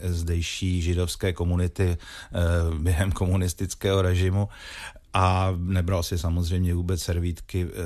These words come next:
ty jeho přednášky byly nesmírně zajímavé. A když potom přijel do Prahy, tak samozřejmě z toho byl obrovský malér a,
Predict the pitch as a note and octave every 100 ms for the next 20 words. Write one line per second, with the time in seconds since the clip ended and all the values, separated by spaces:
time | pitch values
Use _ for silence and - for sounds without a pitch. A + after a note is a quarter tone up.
0 | F2 E2+ E2 D#2+ D#2+ - - F2 F2 D#2+
1 | E2+ F2 F2 E2+ - E2+ F2+ F2 E2+ -
2 | F#2 F#2+ F#2+ F#2 F2+ F#2 F#2+ G2+ - -
3 | - G2 G2+ A2+ G#2 B2+ - B2+ A#2+ G#2
4 | G#2 G2+ G2+ G2 F2+ - F#2+ G2 F#2 G2
5 | G2+ F2+ - F#2+ F#2 F#2+ F2+ F2+ - -
6 | G#2 F#2+ F#2 F#2 F#2+ - F2+ F2